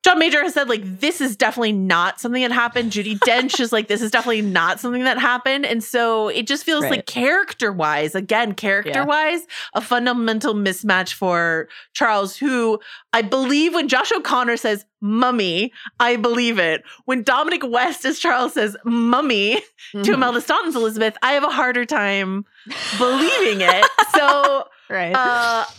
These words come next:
Speaker 1: I love
Speaker 2: Uh,
Speaker 1: a lot about
Speaker 2: yeah.
Speaker 1: this season. I think Dominic West is incredibly good. It just feels like I need to accept a completely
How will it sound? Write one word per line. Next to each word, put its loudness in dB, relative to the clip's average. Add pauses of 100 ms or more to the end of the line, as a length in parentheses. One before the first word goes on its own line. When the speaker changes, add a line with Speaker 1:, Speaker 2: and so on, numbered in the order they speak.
(140)
Speaker 1:
I 0
love 0
Speaker 2:
Uh, 2
Speaker 1:
a 0
lot 0
about -2
Speaker 2:
yeah. 2
Speaker 1:
this -2
season. 0 (260)
I 2
think 0
Dominic 0
West -2
is -8
incredibly -2
good. 0 (500)
It 0
just -2
feels 0
like 2 (100)
I 2
need -4
to -2
accept -2
a -4
completely -2